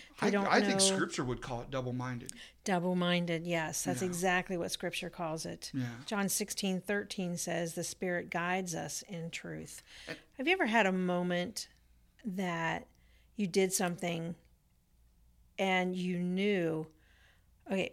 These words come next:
Speaker 1: why did I just do that?"
Speaker 2: Right.
Speaker 1: And something in you immediately,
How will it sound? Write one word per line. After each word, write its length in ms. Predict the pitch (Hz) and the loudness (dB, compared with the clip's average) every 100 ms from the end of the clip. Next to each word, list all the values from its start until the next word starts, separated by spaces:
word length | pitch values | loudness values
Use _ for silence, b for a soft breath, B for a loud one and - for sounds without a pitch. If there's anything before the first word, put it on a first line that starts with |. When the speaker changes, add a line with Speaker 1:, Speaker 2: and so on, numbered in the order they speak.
| - | -8
Speaker 1:
why 200 | 180 170 | -8 -4
did 160 | 208 240 | -2 0
I 100 | 214 | 0
just 240 | 180 175 - | 0 -2 -4
do 140 | 156 | -4
that?" 360 | 156 135 - - _ _ _ _ | -4 -8 -10 -16 _ _ _ _
Speaker 2:
Right. 220 | - 107 - - | -10 -10 -10 -2
Speaker 1:
And 200 | 196 196 | 2 4
something 640 | - 214 214 220 254 240 | 4 4 4 4 2 2
in 260 | - 208 208 | 2 2 2
you 380 | 180 170 165 165 B B B B | 2 2 0 -2 B B B B
immediately, 1040 | - 190 190 208 262 269 262 214 208 202 | 2 4 6 8 8 8 6 6 6 4